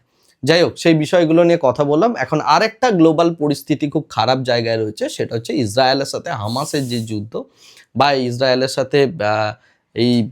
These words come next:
আহ, সিরি-, not সিরিয়া, আহ, actually লেবাননের যে যুদ্ধ, সেই যুদ্ধটা একটা ভয়ঙ্কর জায়গায় যাচ্ছে, ভয়ঙ্কর পরিস্থিতিতে যাচ্ছে এবং কন্টিনিউয়াসলি সেখানে বেশ গোলাগুলি চলছে এবং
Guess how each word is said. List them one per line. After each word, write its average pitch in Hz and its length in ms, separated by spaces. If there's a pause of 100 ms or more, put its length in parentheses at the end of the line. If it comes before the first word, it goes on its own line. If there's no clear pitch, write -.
আহ, - 200
সিরি-, 131 720
not 143 200
সিরিয়া, 127 400
আহ, 117 580
actually 120 320
লেবাননের 151 580
যে 120 140
যুদ্ধ, 107 440 (380)
সেই 151 200
যুদ্ধটা 143 440
একটা 160 160
ভয়ঙ্কর 151 600
জায়গায় 139 420
যাচ্ছে, 139 280
ভয়ঙ্কর 143 540
পরিস্থিতিতে 123 800
যাচ্ছে 104 400 (400)
এবং 127 200
কন্টিনিউয়াসলি 165 840
সেখানে 143 400
বেশ 151 360
গোলাগুলি 131 500
চলছে 120 360
এবং 151 220